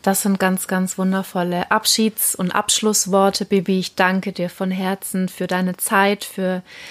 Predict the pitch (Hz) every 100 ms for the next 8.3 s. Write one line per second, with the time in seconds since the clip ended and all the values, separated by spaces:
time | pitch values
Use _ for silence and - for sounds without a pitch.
0 | - - 202 202 196 185 202 208 196 220
1 | 233 233 208 208 202 190 190 190 185 -
2 | 240 - 214 226 - 220 208 208 202 -
3 | 185 180 175 175 165 - _ _ 185 175
4 | - _ - - 196 190 190 190 185 185
5 | 185 - 175 180 185 180 185 180 175 202
6 | 208 - 180 175 175 170 175 196 208 208
7 | 190 180 180 - 214 208 190 170 170 175
8 | 170 170